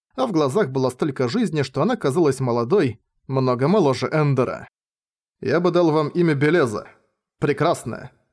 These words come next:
Но ваш муж возомнит, что я с вами флиртую". "Нет, просто станет называть меня Беладонной. От красоты до отравы всего одна маленькая злая шутка.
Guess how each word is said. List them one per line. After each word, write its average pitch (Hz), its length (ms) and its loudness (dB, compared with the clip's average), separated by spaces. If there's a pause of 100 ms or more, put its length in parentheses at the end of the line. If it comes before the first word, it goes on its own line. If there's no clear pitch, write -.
(140)
Но 269 100 0
ваш 143 200 0
муж 147 240 -2
возомнит, 127 440 0
что - 160 -4
я 117 160 0
с 196 100 -2
вами 135 180 0
флиртую". 139 580 -2 (720)
"Нет, 160 580 0
просто 180 380 -2
станет 226 260 -2
называть 135 340 0
меня 196 200 2
Беладонной. 131 720 0 (400)
От 156 160 -2
красоты 147 360 -2
до 143 120 0
отравы 135 400 0
всего 135 300 0
одна 131 220 0
маленькая 143 420 0
злая 147 200 0
шутка. - 520 -6